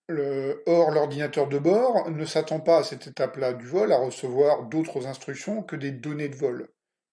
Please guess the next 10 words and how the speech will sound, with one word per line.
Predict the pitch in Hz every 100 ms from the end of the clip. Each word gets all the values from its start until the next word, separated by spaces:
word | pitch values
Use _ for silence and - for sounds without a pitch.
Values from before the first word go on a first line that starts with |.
| -
Et | 147 135 - -
certainement | - 160 143 135 127
pas | 156 131
un |
crash, | - - 160 190
enfin | - -
un | 139 135 127
dump, | 123 190 196 - - _ _
qui | - 131
est | 139 143